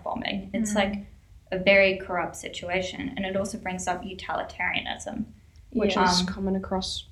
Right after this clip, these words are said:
Speaker 3: both of the films.
Speaker 1: Yeah. Like, the greater good. You can do one really horrible thing, but if it saves a more amount of people, then,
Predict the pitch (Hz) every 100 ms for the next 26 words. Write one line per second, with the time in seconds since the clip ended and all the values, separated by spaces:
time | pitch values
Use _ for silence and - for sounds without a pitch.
0 | - - - 185 185 - - - - 196
1 | 190 190 175 180 202 - - - - -
2 | - - - - 190 185 226 - - 202
3 | 202 185 185 - 202 - - - - -
4 | 190 196 196 196 185 185 180 180 185 -
5 | - 180 180 - - 208 202 196 180 190
6 | 180 - 185 180 180 180 185 180 180 180
7 | - 226 226 180 180 - - - - -
8 | 180 175 170 175